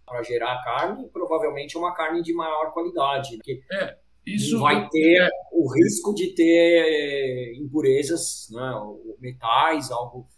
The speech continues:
Speaker 1: nesse sentido.
Speaker 2: É, isso eu não sei. Logicamente que vai fazer parte do estudo. O que eles falam é o seguinte: um boi que bebe uma água boa permite que ele coma mais, ele tem mais apetite e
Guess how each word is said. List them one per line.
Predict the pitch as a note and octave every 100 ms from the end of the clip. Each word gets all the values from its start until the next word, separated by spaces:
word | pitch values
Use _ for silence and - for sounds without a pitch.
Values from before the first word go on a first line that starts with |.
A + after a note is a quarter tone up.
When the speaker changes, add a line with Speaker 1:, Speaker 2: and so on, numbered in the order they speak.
| _
Speaker 1:
nesse | B2+ B2+ - D#3+
sentido. | D#3 - C#3 B2+ A#2+ _ _ _
Speaker 2:
É, | D3+ D#3
isso | D3+ D#3+
eu | G#3
não | G#3
sei. | - C#3+ A2 - _
Logicamente | A#2+ C#3+ D3 C#3+ D3
que | -
vai | - C3+
fazer | - C#3+ B2+ G#2+ C3 -
parte | C3+ C3
do | C#3
estudo. | C3 - A#2+ B2
O | C3
que | B2+
eles | F#3 E3+
falam | - D#3+ E3+ E3+
é |
o | D#3+
seguinte: | - C3+ A#2+ - - _ _ _ -
um | D3 C3+
boi | C#3 F#3 D#3
que | -
bebe | C3+ G#2+ C#3 A#2+
uma | C3 C#3 E3
água | D#3+ D#3+ G3 F#3+ D3+
boa | G#2+ B2 F3+ E3+ -
permite | - E3+ C#3 B2+ F3+ G#3 G#3 C#3
que | A#2+ - C#3 C#3+
ele | C#3 C3+ - _
coma | - E3+ D#3+
mais, | B2 C#3 E3
ele | D#3+
tem | B2+ D#3
mais | C#3 F3+ F3
apetite | D#3 D3 G#2 - F3 - - -
e | D#3